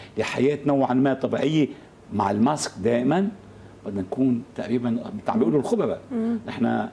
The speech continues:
Speaker 1: عملنا، عملنا الطعم لستين سبعين بالمية.
Speaker 2: مم.
Speaker 1: هيدا، هيدا هسه بده وقت.
Speaker 2: مم.
Speaker 1: إن شاء الله بآخر السنة بنوصل لثلاثين أربعين بالمية ولجميع، بس نحن على الطريق. بس أهم شيء من الطريق، أهم من هذا كله،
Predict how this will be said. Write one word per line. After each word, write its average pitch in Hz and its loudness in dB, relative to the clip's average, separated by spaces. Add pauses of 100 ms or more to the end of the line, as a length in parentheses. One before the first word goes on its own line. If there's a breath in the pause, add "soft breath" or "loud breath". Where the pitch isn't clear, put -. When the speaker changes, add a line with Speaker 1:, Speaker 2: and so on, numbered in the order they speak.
(200)
Speaker 1:
عملنا، 117 2 (260 loud breath)
عملنا 110 2
الطعم 120 0
لستين 107 -2
سبعين 120 0
بالمية. 190 2 (260)
Speaker 2:
مم. 220 -6
Speaker 1:
هيدا، - -12 (120)
هيدا - -6
هسه - -8
بده 95 0
وقت. - 2 (380 loud breath)
Speaker 2:
مم. 226 -4
Speaker 1:
إن 95 -10
شاء 151 -2
الله 175 0
بآخر 135 0
السنة 143 0
بنوصل 135 2 (460 loud breath)
لثلاثين 113 0
أربعين 123 2
بالمية 147 4
ولجميع، 131 2 (260 loud breath)
بس - -4
نحن 151 -2
على - 0
الطريق. 104 -2 (600 loud breath)
بس - -4
أهم 190 4
شيء 160 0
من 143 4
الطريق، 110 -2
أهم 160 2
من 156 2
هذا 123 2
كله، 101 -6